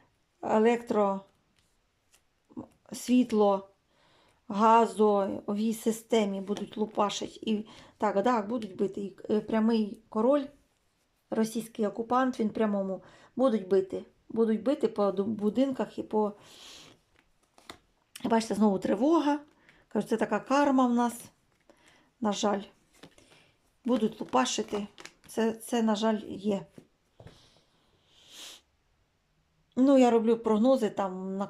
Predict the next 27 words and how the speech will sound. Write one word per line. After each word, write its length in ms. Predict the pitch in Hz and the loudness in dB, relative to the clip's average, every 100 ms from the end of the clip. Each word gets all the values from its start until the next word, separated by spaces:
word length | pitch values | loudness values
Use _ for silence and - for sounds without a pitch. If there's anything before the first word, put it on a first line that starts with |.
| - | -4
на 140 | 214 | -2
район, 340 | 214 214 220 220 | 0 2 0 0
по 140 | 220 | 0
районам. 440 | 214 226 240 208 | 0 2 0 -2
Дивіться, 460 | 196 247 220 220 - | -4 -4 -4 -6 -12
слухайте 520 | - 226 220 208 214 | -6 -4 -2 -4 -4
мене. 320 | 196 190 196 202 _ _ _ _ _ | -6 -6 -8 -10 _ _ _ _ _
По 140 | - 226 | -6 0
п'ять 240 | 233 220 | 2 0
днів. 360 | 226 220 226 - _ _ _ _ _ _ - _ - - - _ _ _ _ | 2 0 0 -6 _ _ _ _ _ _ -20 _ -12 -12 -12 _ _ _ _
Е, 60 | 226 208 202 | -2 0 0
ро-, 300 | 196 190 196 | -2 -4 -6
дивлюся, 420 | 202 214 220 - | -2 0 0 0
розклади 420 | 208 208 226 220 208 | -2 0 0 2 0
роблю, 260 | 196 190 | -2 -2
але 260 | 190 202 208 | 0 0 -2
по, 200 | - - | -6 -16
по 180 | - 214 | -12 -4
п'ять 200 | 220 208 | -2 2
днів 180 | 226 | 0
щось 220 | 220 214 - | 0 -4 -2
мені 120 | 202 | -2
так 200 | 202 196 | -2 -6
уже 120 | 196 | -8
складно 380 | - 247 226 202 | -4 -2 -2 -4
це 200 | - 208 | -4 -4
робити. 540 | 202 220 269 - 190 | -2 -2 -4 -6 -12